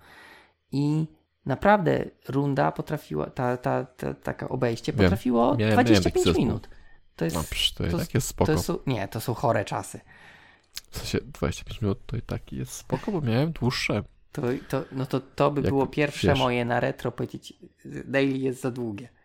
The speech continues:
Speaker 1: Bo wiesz,
Speaker 2: Deweloperzy, testerzy,
Speaker 1: a,
Speaker 2: analitycy,
Speaker 1: ale wiesz, jaki
Speaker 2: P M,
Speaker 1: jest problem?
Speaker 2: P O bierze
Speaker 1: Jak
Speaker 2: udział.
Speaker 1: na przykład jesteś pierwszy
Speaker 2: N-, nie słuchasz.
Speaker 1: Słucham. Deweloperzy, P M i
Speaker 2: Znaczy,
Speaker 1: testerzy.
Speaker 2: nie,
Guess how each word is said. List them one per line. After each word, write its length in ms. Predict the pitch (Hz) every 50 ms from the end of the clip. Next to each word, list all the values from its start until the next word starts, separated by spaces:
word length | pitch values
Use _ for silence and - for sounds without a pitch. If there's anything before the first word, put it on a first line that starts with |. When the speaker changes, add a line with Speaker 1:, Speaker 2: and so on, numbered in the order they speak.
| _ _ _ _ _ _ _ _ _ _ -
Speaker 1:
Bo 120 | - 147
wiesz, 180 | 143 160 143 - - - - -
Speaker 2:
Deweloperzy, 920 | 104 98 90 95 90 92 - - - 95 98 107 107 104 101 - 113 113
testerzy, 840 | - - 101 - - - 90 87 90 92 101 95 95 98 101 101 -
Speaker 1:
a, 40 | 90
Speaker 2:
analitycy, 640 | 95 98 92 87 90 - - - 90 87 - - 139
Speaker 1:
ale 120 | 139 147
wiesz, 140 | 143 160 143
jaki 100 | - 104
Speaker 2:
P 60 | 98
M, 40 | 92
Speaker 1:
jest 160 | 95 92 -
problem? 360 | - 156 135 85 82 85 92
Speaker 2:
P 40 | -
O 20 | 85
bierze 140 | 85 110
Speaker 1:
Jak 60 | - 151
Speaker 2:
udział. 200 | 135 - - -
Speaker 1:
na 60 | -
przykład 280 | - - - 147 - -
jesteś 280 | 165 - - 190 -
pierwszy 580 | - - 190 165 143 - - - - 147 - 226 - - _ - -
Speaker 2:
N-, 120 | 120 131 - _ _ _ _ _ -
nie 160 | 147 180 226
słuchasz. 420 | - - 135 117 - - - - - - - - -
Speaker 1:
Słucham. 480 | - - - - - - - 127 123 -
Deweloperzy, 580 | 135 123 139 139 147 147 - 180 180 175 180
P 160 | 175 - -
M 200 | 156 156 156 160
i 20 | 160
Speaker 2:
Znaczy, 220 | - 92 - -
Speaker 1:
testerzy. 400 | - - - 151 151 147 127 110
Speaker 2:
nie, 140 | 117 139